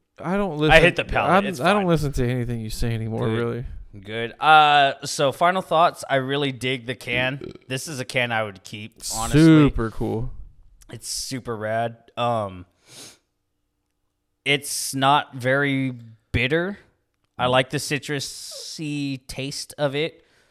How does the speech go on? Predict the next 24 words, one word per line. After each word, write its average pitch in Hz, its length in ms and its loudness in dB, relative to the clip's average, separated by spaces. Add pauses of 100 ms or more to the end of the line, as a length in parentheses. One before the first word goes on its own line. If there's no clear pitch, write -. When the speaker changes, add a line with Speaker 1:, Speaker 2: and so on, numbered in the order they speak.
(180)
Speaker 1:
Strata 135 520 2
Speaker 2:
Like, 131 80 4
Speaker 1:
hops, 135 500 4 (440)
son. 180 920 4 (100)
Speaker 2:
Yeah, 120 320 2
I, 135 300 8
dude. 117 340 4 (1200)
It's 139 180 -2
another 110 340 -2
one 120 200 -4
that 107 260 -6
I 123 140 2
can't 127 420 0
see, 117 280 -4
so - 160 -6
I 95 80 -2
can't 120 320 -4
bring 117 200 -2
up 117 160 -2
the - 60 -2
color 101 480 0
of 95 160 -4
it. 101 200 -6
Sorry. 95 640 -4